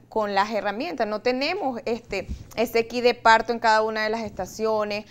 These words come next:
no tenemos, este, ese material para utilizar para atender a una persona con mal súbito, no tenemos agua para nosotros mismos. Entonces,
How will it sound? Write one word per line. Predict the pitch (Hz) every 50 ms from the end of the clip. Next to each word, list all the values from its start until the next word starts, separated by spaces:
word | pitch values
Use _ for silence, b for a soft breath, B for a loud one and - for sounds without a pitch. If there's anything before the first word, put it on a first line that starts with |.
| B B B B B
no | 226 233 220
tenemos, | 226 247 240 240 247 240 247 254 285 269 -
este, | 247 240 262 254 254 - 220 214 190 - - - -
ese | 233 269 269 311 285
material | 285 285 277 277 220 208 196 208 220 220 220 220
para | 262 262 254 247
utilizar | 247 247 240 214 208 - 226 196 196
para | 233 233 240
atender | 233 233 214 202 185 190 190
a |
una | 220 233 226
persona | 220 214 220 - 202 185 190 208 -
con | 240 226 196 185
mal | 180 196
súbito, | 190 - 262 254 233 226 220 - 214 220
no | 254 320 330
tenemos | - 330 330 330 330 320 339 320 330
agua | 302 294 311 302
para | - 294 269 240
nosotros | 214 220 - - 214 196 - 269 285
mismos. | 302 349 339 294 226 220 226
Entonces, | 233 247 269 285 320